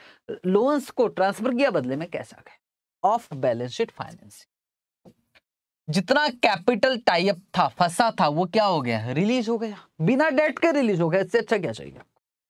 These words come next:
ठीक है। दूसरा भाई साहब, जो ओरिज-, बैंक है, बैंक, आप अपने काम पर फोकस करो यार, आप इसी के चक्कर में मत रहो कि यार ये पैसे का अरेंजमेंट करना, पैसे का अरे-, पैसे का अरेंजमेंट हो गया,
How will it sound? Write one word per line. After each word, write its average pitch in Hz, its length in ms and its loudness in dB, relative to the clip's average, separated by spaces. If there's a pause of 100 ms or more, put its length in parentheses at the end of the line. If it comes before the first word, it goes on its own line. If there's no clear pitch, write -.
(380)
ठीक - 160 -6
है। - 80 -20 (1080)
दूसरा 269 540 2 (600)
भाई 160 200 2
साहब, 226 320 0 (180)
जो 160 360 0
ओरिज-, 190 440 2
बैंक 185 500 0
है, 147 80 -2
बैंक, 131 500 -2 (800)
आप 233 200 0 (220)
अपने 220 340 0
काम 233 400 0
पर 262 220 0
फोकस 247 420 0
करो 247 280 2
यार, 254 380 2
आप 226 340 0
इसी 226 320 0
के 220 60 -2
चक्कर 254 360 0
में 262 100 0
मत 247 260 2
रहो 254 160 2
कि 226 220 2
यार 233 200 2
ये 233 100 2
पैसे 220 380 2
का 226 100 4
अरेंजमेंट 214 420 0
करना, 226 260 2
पैसे 220 300 0
का 220 80 2
अरे-, 233 180 2
पैसे 240 280 0
का 262 80 2
अरेंजमेंट 294 320 2
हो 330 140 2
गया, 247 220 2